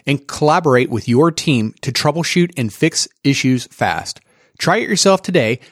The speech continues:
by starting a free fourteen-day trial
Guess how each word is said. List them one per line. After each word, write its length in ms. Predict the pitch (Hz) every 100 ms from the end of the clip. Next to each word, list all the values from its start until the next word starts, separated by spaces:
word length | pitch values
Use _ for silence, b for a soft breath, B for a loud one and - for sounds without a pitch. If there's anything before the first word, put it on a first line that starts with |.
| _
by 140 | 143
starting 360 | 143 151 151 151
a 80 | 117
free 500 | - 151 160 196 226 _ _
fourteen-day 800 | - - 135 170 190 196 190 196
trial 440 | - 196 120 107